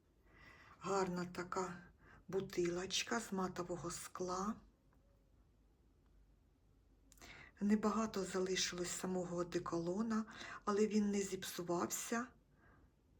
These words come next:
Аромат приємний. Така упаковочка ось, підставочка пластмасова,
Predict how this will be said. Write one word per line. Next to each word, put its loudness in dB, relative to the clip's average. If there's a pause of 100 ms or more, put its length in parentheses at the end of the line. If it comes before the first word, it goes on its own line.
(120)
Аромат 2
приємний. -2 (3000)
Така 6
упаковочка 2
ось, -6 (640)
підставочка -2
пластмасова, -4